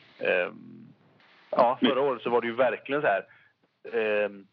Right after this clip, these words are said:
noll och ingenting. Alla trodde de skulle åka ut och kunde gå som underdogs. Nu är det, det är ändå en liten press på dem i bottenstriden. Alltså de, de ska ju ha några lag bakom sig.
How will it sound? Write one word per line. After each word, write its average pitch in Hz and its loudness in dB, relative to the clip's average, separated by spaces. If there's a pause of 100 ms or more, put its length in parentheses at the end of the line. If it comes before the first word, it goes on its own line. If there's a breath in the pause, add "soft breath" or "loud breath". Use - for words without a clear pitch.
(160)
noll 120 0
och 110 0
ingenting. 104 -4
Alla 104 2
trodde 104 -2
de 101 -2
skulle 98 -2
åka 95 0
ut 92 -2
och 107 -6
kunde - -4
gå 101 2
som 104 -4
underdogs. 95 0 (140)
Nu 113 2
är 120 2
det, 110 2 (380)
det 117 0
är 135 2
ändå 123 0
en 110 -2
liten 123 -2
press 139 0
på 110 2
dem 95 -4
i 95 -6
bottenstriden. 92 -4 (160)
Alltså - -4
de, 107 0
de 104 0 (840 loud breath)
ska 95 2
ju 139 2 (480)
ha 107 4
några 104 2
lag 90 -2
bakom 98 0
sig. 123 0